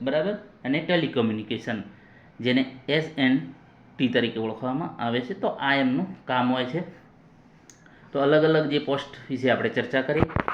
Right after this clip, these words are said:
હવે જગ્યાઓની વાત કરીશું. તમે, અ, અહીં જગ્યાઓ જોઈ શકો છો તમામે તમામ જે, અ, પોસ્ટ છે, તો એ પોસ્ટ પ્રમાણે અહીં જગ્યાઓ આપેલી છે. અ,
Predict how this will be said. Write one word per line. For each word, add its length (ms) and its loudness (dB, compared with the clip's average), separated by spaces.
હવે 300 8
જગ્યાઓની 640 4
વાત 280 4
કરીશું. 340 2
તમે, 220 4
અ, 320 -4
અહીં 260 0
જગ્યાઓ 560 4
જોઈ 220 6
શકો 320 0
છો 260 2
તમામે 440 0
તમામ 580 -4
જે, 480 4
અ, 160 0
પોસ્ટ 460 0
છે, 320 2
તો 100 2
એ 120 4
પોસ્ટ 440 -2
પ્રમાણે 460 0
અહીં 320 -2
જગ્યાઓ 440 4
આપેલી 400 2
છે. 140 -2
અ, 100 -10